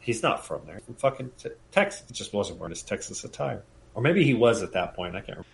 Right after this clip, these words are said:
But, um, and he'll be fine. You know, he'll make it. Um, he, he obviously, you know, <laughs> he learned the hard way how to survive in the cold, br-, brutal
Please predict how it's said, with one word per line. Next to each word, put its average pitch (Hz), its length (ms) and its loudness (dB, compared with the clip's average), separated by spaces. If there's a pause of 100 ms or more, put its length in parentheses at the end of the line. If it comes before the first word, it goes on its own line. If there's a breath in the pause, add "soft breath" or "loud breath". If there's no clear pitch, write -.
But, 123 260 10
um, 98 320 2 (360)
and 214 120 6
he'll 262 140 12
be 247 140 10
fine. 107 580 4
You 147 160 4
know, 104 200 2
he'll 143 200 2
make 110 300 2
it. 127 240 -2 (260)
Um, 87 380 -4 (100)
he, 120 200 0
he 123 120 2
obviously, 110 600 2 (120)
you 110 140 -6
know, 92 100 -8 (160)
<laughs> - 140 -20
he 143 160 4
learned 123 280 6
the 98 80 4
hard 117 320 6
way 90 240 0
how 107 120 4
to 98 80 -4
survive 98 520 0 (380 soft breath)
in 110 140 -2
the 90 80 -4
cold, 113 520 6
br-, - 80 -12 (180)
brutal 120 420 6